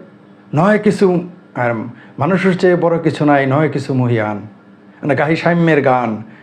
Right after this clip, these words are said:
মানুষের চেয়ে বড় কিছু নয়, নয় কিছু মহিয়ান। নজরুল ইসলাম এটা বলে গেছেন।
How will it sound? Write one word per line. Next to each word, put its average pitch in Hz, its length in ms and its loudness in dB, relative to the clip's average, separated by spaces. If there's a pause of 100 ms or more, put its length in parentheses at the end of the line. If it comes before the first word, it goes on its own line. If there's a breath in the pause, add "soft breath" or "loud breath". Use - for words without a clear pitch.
(120 loud breath)
মানুষের 170 480 0
চেয়ে 165 140 2
বড় 147 260 0
কিছু 135 220 -6
নয়, 127 240 -2
নয় 135 240 -2
কিছু 127 240 -10
মহিয়ান। 117 440 -6 (300 loud breath)
নজরুল 160 220 2
ইসলাম 110 240 -4
এটা 107 100 -8
বলে 110 200 -4
গেছেন। 104 220 -10